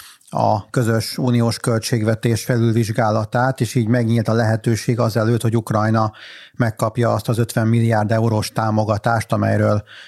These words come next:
ugye az elmúlt hónapokban komoly vita folyt. Orbán Viktor magyar miniszterelnök korábban vétóval fenyegetett, sőt, a mostani találkozót is azért kellett megszervezni, összehozni, mert a magyar miniszterelnök decemberben blokkolta ezt a döntést. A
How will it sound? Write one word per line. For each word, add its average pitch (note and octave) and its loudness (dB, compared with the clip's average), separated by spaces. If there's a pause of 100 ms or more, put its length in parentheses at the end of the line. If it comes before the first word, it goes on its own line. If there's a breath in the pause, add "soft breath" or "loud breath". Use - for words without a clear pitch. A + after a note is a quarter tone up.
(160 loud breath)
ugye A2 0
az G2+ 0
elmúlt G#2+ 0
hónapokban G#2+ 0
komoly A2+ 0
vita G#2+ -2
folyt. B2 -2 (540 loud breath)
Orbán A2+ 0
Viktor A#2 -2
magyar A2+ 0
miniszterelnök A2+ 0
korábban G#2+ -2 (240 loud breath)
vétóval B2 0
fenyegetett, B2 0
sőt, - -2
a G#2+ 0
mostani A2+ 0
találkozót A2 0
is A2 0
azért A2 0
kellett G#2 -2
megszervezni, G#2+ 0
összehozni, A#2 0
mert A2+ -2 (480 loud breath)
a - -2
magyar A#2 0
miniszterelnök A2 0
decemberben G#2+ 0
blokkolta G#2+ -2
ezt G#2+ -4
a A#2+ 2
döntést. B2 -2
A A#2+ 0